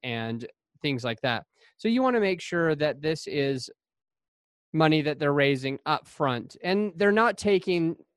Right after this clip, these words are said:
a-, uh, the rehab out of the cash flow. If they're taking the rehab out of the cash flow, they're going to destroy the deal. So you wanna see that it's at least two hundred and fifty dollars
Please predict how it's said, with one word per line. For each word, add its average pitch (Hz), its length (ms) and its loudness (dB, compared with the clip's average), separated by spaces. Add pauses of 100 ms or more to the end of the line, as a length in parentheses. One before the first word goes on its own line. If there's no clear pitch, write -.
(120)
a-, 156 60 -2
uh, 143 640 0
the 139 420 -2
rehab 147 720 0 (200)
out 170 400 4
of 143 180 0
the 143 100 -4
cash 151 360 0
flow. 110 300 -6 (500)
If 196 140 -2
they're 226 140 6
taking 226 300 0
the 202 80 2
rehab 208 320 2
out 208 80 2
of 202 80 0
the 185 60 -10
cash 214 260 0
flow, 180 260 0
they're 180 300 -2
going 196 320 0
to 185 60 -6
destroy 175 920 0 (240)
the 143 100 -4
deal. 135 400 0 (460)
So - 180 -2
you 185 220 2
wanna 214 300 4
see 156 420 2
that 143 220 2
it's 147 200 -2
at 120 140 -4
least 175 400 -4 (220)
two 180 180 0
hundred 196 280 0
and 208 120 -6
fifty 170 480 -6 (340)
dollars 135 460 2